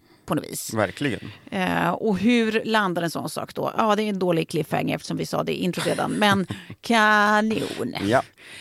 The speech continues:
Speaker 1: Eh, alltså Rotten Tomatoes, som vi brukar hänvisa till ibland, de kallar ju det the most devastating and powerful show on television. New York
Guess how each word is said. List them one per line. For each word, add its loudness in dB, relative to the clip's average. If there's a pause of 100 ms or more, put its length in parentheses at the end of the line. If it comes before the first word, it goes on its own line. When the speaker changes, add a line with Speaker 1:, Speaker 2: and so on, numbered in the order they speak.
(120)
Speaker 1:
Eh, 0
alltså 2
Rotten 2
Tomatoes, 0
som -2
vi 2
brukar 0
hänvisa 2
till 0
ibland, 2
de 0
kallar 2
ju 4
det 4
the 0
most 2
devastating 2
and 0
powerful 0
show 4
on 0
television. 0
New 4
York 4